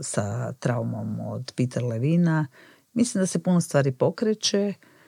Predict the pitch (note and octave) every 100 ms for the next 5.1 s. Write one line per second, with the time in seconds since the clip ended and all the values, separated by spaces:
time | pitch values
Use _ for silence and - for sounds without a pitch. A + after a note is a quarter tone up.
0 | _ - F#3+ E3 E3 G3 C4+ B3+ B3+ C4
1 | C4 A3+ A3 A#3 B3+ B3 A#3+ - G3+ -
2 | G#3 A3 A3+ G#3+ A#3 G3+ G#3+ A3 G#3 F#3+
3 | G3+ G3+ C#3+ - _ _ _ - F#3 -
4 | E3 D#3 - D#3 - F3+ A#2+ - - G2+
5 | -